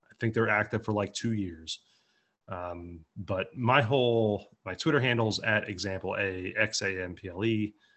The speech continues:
uh, T W. Now, Example was a song by One Cool Guy that, this is the whole entire reason my handle, uh, contains it. I saw those guys a couple times in concert. Um, they're, and the reason why I say uh,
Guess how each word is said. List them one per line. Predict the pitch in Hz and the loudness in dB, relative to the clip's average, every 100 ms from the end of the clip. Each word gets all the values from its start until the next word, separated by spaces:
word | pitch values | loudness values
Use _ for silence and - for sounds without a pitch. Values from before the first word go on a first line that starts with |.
| _ - | _ -16
uh, | 87 87 | -12 -8
T | - | -2
W. | 113 107 92 92 | 0 0 0 -4
Now, | 95 95 - 117 | -4 -6 -6 -8
Example | 92 90 123 127 117 101 98 - _ _ _ _ - | -8 -2 0 0 0 -2 -4 -8 _ _ _ _ -8
was | 104 92 | -6 -6
a | |
song | 87 - 139 98 98 | -6 0 2 2 2
by | 92 | -2
One | 87 98 | -4 -4
Cool | 113 135 | -4 -4
Guy | 104 85 95 - _ _ _ _ _ _ _ _ _ - - | -4 -4 -8 -10 _ _ _ _ _ _ _ _ _ -20 -8
that, | 110 90 98 95 95 95 - _ | -6 -4 -2 0 -2 -4 -8 _
this | 135 | -8
is | |
the | 120 | -2
whole | 107 | 0
entire | 101 113 104 | 2 2 2
reason | 101 98 | 0 -4
my | 92 | -2
handle, | 131 113 110 - | -2 -2 -6 -8
uh, | 101 95 | -6 -6
contains | - 135 104 | -6 -2 -2
it. | 92 | -2
I | |
saw | - 113 | 0 2
those | 117 | 2
guys | 107 113 | 2 0
a | - | 0
couple | 117 | -6
times | 123 127 123 | -2 0 0
in | |
concert. | 117 113 101 98 110 104 104 _ _ _ _ _ _ | -4 -2 -2 0 0 -2 -4 _ _ _ _ _ _
Um, | 98 95 95 92 92 92 - _ - | -4 -4 -4 -6 -8 -10 -14 _ -14
they're, | 117 104 117 110 107 107 107 107 - 95 117 | -10 -8 -2 2 4 4 2 0 -6 -12 -4
and | 110 | 0
the | 110 | 2
reason | 135 160 | 4 6
why | 156 | 6
I | |
say | 135 - 127 127 120 110 - _ _ _ _ _ - | 6 4 4 4 4 2 -2 _ _ _ _ _ -10
uh, | 117 | -10